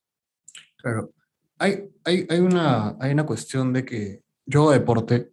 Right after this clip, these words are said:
y hace un par de meses atrás, este, hubo una polémica con un atleta para los Juegos Olímpicos de que en, en un momento de su vida había cons-, había consumido, había,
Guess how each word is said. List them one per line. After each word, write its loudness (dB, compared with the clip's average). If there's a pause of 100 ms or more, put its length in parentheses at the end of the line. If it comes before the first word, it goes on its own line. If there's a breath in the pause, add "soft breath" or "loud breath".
(160)
y 4
hace 2
un 0
par 4
de 4
meses -2
atrás, -6
este, -4
hubo 4
una 6
polémica -2 (280 soft breath)
con -6
un -2
atleta -4 (380)
para -2
los -4
Juegos -2
Olímpicos -4 (460 soft breath)
de -4
que -2 (140)
en, 0
en 0
un 4
momento 2
de 2
su -2
vida 0
había -6
cons-, -14
había 0
consumido, 0
había, -6